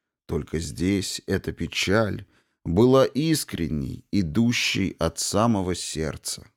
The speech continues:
"Мы потеряли тебя", вздыхала мать. "Ты ушёл во тьму, и шаманы не смогли тебя вернуть",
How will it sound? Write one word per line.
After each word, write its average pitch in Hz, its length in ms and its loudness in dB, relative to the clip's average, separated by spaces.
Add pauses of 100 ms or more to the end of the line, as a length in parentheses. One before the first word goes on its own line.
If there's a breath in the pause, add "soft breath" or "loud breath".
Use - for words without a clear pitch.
(680)
"Мы 95 320 6
потеряли 101 760 0
тебя", - 720 -6 (380)
вздыхала 80 760 2
мать. 82 560 -2 (520)
"Ты 80 160 2
ушёл 85 680 2
во 82 160 2
тьму, 85 800 -2 (360)
и 87 120 2
шаманы 107 800 4
не 110 180 6
смогли 92 640 2
тебя 87 440 2
вернуть", 78 880 0